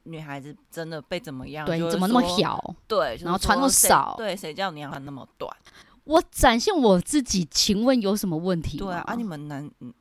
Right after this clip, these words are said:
Speaker 1: 就是
Speaker 2: 你自己没办法控制你自己，你怪什么我啊？
Speaker 1: 对啊，但是，但是我觉得就是其实社会风气，其实这一次的 Me Too 的事件会闹得这么大，其实有结合现象，但是其实这也是一个转变的契机啦，我觉得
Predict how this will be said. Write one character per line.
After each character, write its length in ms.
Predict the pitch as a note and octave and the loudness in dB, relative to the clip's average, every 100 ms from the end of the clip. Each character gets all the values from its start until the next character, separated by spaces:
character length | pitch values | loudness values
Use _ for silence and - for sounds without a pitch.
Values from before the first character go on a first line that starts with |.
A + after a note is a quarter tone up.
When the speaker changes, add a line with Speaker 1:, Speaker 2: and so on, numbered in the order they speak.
| _ | _
Speaker 1:
就 100 | A3+ | -10
是 300 | A3+ A3 - | -8 -8 -2
Speaker 2:
你 60 | F#4 | 2
自 140 | D#4+ | 2
己 80 | C#5+ | 4
没 100 | C#4+ | 6
办 140 | F#4 E4 | 6 4
法 60 | |
控 120 | F#4 | 2
制 80 | F4 | 2
你 120 | F4 | 2
自 100 | A3 | 2
己， 100 | D4+ | 0
你 120 | G3+ E3 | 0 4
怪 200 | D4+ B3 | 4 4
什 140 | D#3 | 0
么 100 | C#3+ | -10
我 60 | - | -8
啊？ 60 | |
Speaker 1:
对 340 | B3 A#3+ G#3+ F#3+ | -4 -4 -2 -2
啊， 400 | F3 E3 F3+ A3 _ _ _ _ | -2 -4 -8 -12 _ _ _ _
但 160 | C4+ C#4 | -6 -6
是， 300 | C#4+ C#4 C4+ - _ _ _ _ _ - _ _ _ - | -6 -8 -10 -14 _ _ _ _ _ -20 _ _ _ -10
但 160 | B3 | -8
是 80 | C#4 | -4
我 220 | B3 E3+ | -2 -4
觉 180 | E3 D3+ | -8 -12
得 180 | D#3 D#3 | -10 -10
就 120 | G3 | -12
是 240 | G3+ G3+ | -10 -10
其 180 | F3 E3+ | -8 -10
实 80 | E3 | -8
社 180 | F3 G3 | -6 -4
会 140 | G3 | -4
风 260 | F#3 D#3+ D#3+ | -6 -10 -12
气， 360 | - F3+ D3+ - | -10 -10 -10 -12
其 160 | F3 | -14
实 460 | D#3 D3+ D3 D3 E3 _ _ _ | -14 -14 -14 -14 -18 _ _ _
这 180 | D4+ C4+ | -2 -2
一 60 | |
次 360 | - - - A3+ | -2 -8 -6 -8
的 280 | - D#3 D3 | -4 -6 -6
Me 240 | E3 E3 | -10 -14
Too 260 | E3 F3+ D3+ | -12 -10 -10
的 100 | C#3 | -10
事 220 | - E3 | -10 -10
件 240 | E3 D3 | -10 -12
会 120 | E3+ D3+ | -10 -10
闹 260 | D3+ C#3+ | -10 -10
得 40 | C3+ | -12
这 100 | D3 | -14
么 120 | C3 | -12
大， 180 | D#3+ D3+ | -10 -12
其 140 | E3 | -14
实 160 | C3+ D3+ | -14 -12
有 180 | C#3 | -12
结 220 | C3+ D3 C#3 | -12 -12 -12
合 180 | C#3+ | -12
现 280 | C#3+ D3 C#3 | -14 -14 -16
象， 240 | D3 D3 D3+ | -14 -12 -10
但 120 | F3+ | -10
是 80 | A3+ | -10
其 180 | - | -12
实 60 | D3 | -14
这 140 | F#3 | -10
也 140 | D#3+ C3 | -10 -12
是 180 | - F#3+ | -12 -10
一 160 | D#3+ | -10
个 220 | - C3+ B2 | -10 -12 -12
转 300 | - C#3 C3 | -12 -12 -10
变 200 | E3 D3+ | -10 -10
的 120 | C3 | -12
契 280 | - D#3+ C3+ | -12 -12 -14
机 360 | - C3+ C3 | -18 -16 -12
啦， 100 | B2 | -12
我 160 | F2+ - | -12 -16
觉 220 | - - | -18 -18
得 120 | - | -14